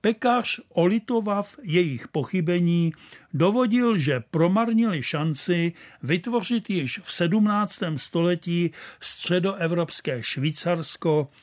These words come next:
rovnoprávných Čechů, Němců a Maďarů. V Lidovkách s Pekařem souzněl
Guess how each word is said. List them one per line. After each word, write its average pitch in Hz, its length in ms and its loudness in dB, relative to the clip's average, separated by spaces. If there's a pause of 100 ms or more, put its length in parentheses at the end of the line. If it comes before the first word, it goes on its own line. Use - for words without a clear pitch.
(120)
rovnoprávných 151 920 -2
Čechů, 160 680 0 (200)
Němců 131 680 -2
a 123 80 -6
Maďarů. 113 640 -4 (720)
V 131 80 -2
Lidovkách 196 920 -2
s - 120 -12
Pekařem 156 540 0
souzněl 156 680 0